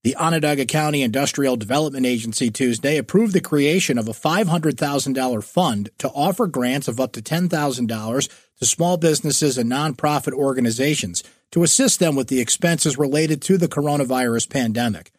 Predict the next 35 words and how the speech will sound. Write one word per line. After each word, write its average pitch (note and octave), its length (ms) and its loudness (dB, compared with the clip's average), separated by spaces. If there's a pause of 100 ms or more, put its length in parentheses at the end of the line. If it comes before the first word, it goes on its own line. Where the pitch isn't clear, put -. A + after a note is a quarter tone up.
(260)
The G#2 80 -6
grants C#3+ 360 2
will C#3 80 0
go C3 140 2
to A2+ 60 -2
companies C3 580 -2 (260)
with C3 120 0
fewer F#3 280 4
than D#3 140 2
fifty E3 400 0
employees C#3+ 640 0
to C3+ 100 0
reimburse F#3 640 2
them G#2+ 220 -2
for - 160 -10
items A#2 400 -2 (220)
such - 220 -2
as A2+ 80 -2
personal F3 440 -2
protective D3+ 560 -2
equipment, A#2+ 480 -2 (240)
the - 80 -6
purchase E3 420 2
and C3+ 100 0
installation C3+ 680 0
of A#2+ 180 -4
sanitizing D3 840 0
fixtures A2 520 -6
to B2 120 -4
reduce A2+ 340 0
the G#2+ 140 -4
spread B2+ 300 0
of G2+ 100 -4
the F#2 60 -10
virus, F#2 500 -6